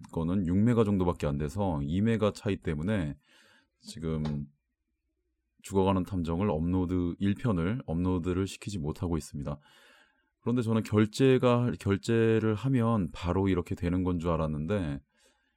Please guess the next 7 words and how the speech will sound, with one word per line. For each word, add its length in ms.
그게 240
아니라 560
이제 520
이십 400
일 160
주기로 540
이제, 560